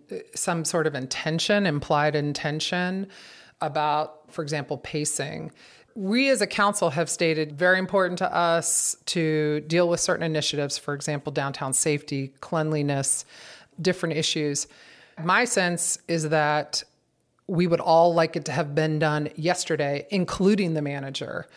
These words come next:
but we have staffing limitations, staffing shortages. We've had to contract for cleaning services for, with companies that will clean up biohazards, meaning needle waste, for example.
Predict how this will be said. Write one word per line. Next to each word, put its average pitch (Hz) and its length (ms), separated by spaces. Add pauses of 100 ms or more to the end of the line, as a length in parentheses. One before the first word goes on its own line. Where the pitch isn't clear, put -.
(200)
but 180 500 (320)
we 202 200
have 131 320 (240)
staffing 226 680
limitations, 147 720 (100)
staffing 254 440
shortages. 147 680 (400)
We've 202 220
had 180 220
to 156 60
contract 208 600
for - 80
cleaning 226 380
services 156 680
for, 160 320
with 165 240
companies 185 500
that 165 140
will 160 120
clean 180 260
up 170 180
biohazards, 151 1000
meaning 151 360
needle 190 320
waste, 147 380
for 143 160
example. 147 600